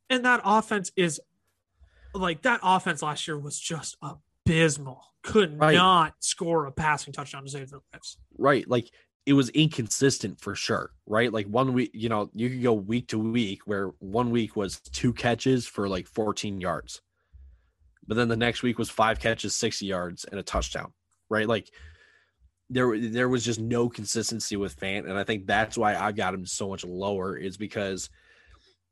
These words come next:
Speaker 2: Pat Shurmur offense, he likes to give the ball to the running backs.
Speaker 1: Yep.
Speaker 2: And he's got Cortland Sutton and Jerry Jeudy to kind of fight, fight-ish for targets. Yep.
Speaker 1: Teddy's an accurate quarterback. He can get the job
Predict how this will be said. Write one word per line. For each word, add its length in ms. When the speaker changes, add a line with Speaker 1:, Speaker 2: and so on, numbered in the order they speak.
Speaker 2:
Pat 220
Shurmur 680
offense, 460
he 160
likes 300
to 60
give 120
the 60
ball 140
to 100
the 80
running 220
backs. 460
Speaker 1:
Yep. 240
Speaker 2:
And 180
he's 180
got 200
Cortland 400
Sutton 400
and 180
Jerry 260
Jeudy 400
to 220
kind 200
of 80
fight, 540
fight-ish 680
for 240
targets. 640
Yep. 140
Speaker 1:
Teddy's 260
an 220
accurate 400
quarterback. 600
He 140
can 80
get 120
the 80
job 360